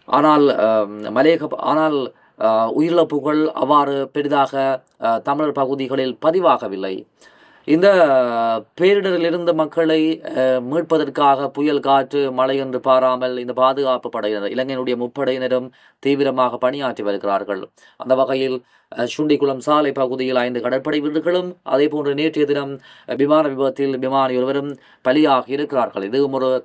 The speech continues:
துரதிர்ஷ்டவசமான சம்பவமாக இலங்கையில் பதிவாகி இருக்கிறது. தற்போது இந்த டிட்வா புயல் நாட்டை விட்டு அகன்று,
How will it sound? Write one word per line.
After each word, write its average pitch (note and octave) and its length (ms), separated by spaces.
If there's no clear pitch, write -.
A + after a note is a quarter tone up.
துரதிர்ஷ்டவசமான B2+ 760
சம்பவமாக B2+ 880
இலங்கையில் B2 560
பதிவாகி D#3+ 400
இருக்கிறது. G2 600
தற்போது F3+ 420
இந்த E3 180
டிட்வா D#3 360
புயல் D3+ 520
நாட்டை D3 340
விட்டு C3+ 220
அகன்று, C#3 640